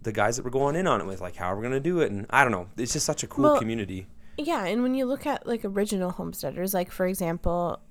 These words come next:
Speaker 2: your family back in the day, they homesteaded in Alberta.
Speaker 1: Mm-hmm.
Speaker 2: Um, like, that's basically how they were able to homestead, is, like, leaning on each other as a community to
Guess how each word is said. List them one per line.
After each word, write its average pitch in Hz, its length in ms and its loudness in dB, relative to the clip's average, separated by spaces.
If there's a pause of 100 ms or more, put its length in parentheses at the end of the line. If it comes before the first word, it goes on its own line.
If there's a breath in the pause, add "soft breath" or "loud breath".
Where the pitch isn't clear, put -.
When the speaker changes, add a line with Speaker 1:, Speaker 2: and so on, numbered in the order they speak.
Speaker 2:
your 180 220 0
family 175 440 -2
back - 300 -6
in 190 120 2
the 170 60 -2
day, 175 260 -2
they 175 160 -2
homesteaded 170 600 -4
in 170 140 -6
Alberta. 202 580 -2 (240 soft breath)
Speaker 1:
Mm-hmm. 104 180 -4 (440 soft breath)
Speaker 2:
Um, 180 500 2 (600)
like, 208 300 -2 (800)
that's - 440 -2 (500)
basically 220 640 2 (380)
how 202 340 4
they 202 160 4
were 185 240 4
able 254 280 6
to 190 80 0
homestead, 175 600 0
is, 185 240 -2
like, 175 200 -2
leaning 190 500 4
on 175 400 0
each - 240 -6
other 196 240 4
as 180 140 2
a 165 60 -8
community 185 640 -2
to 180 340 -4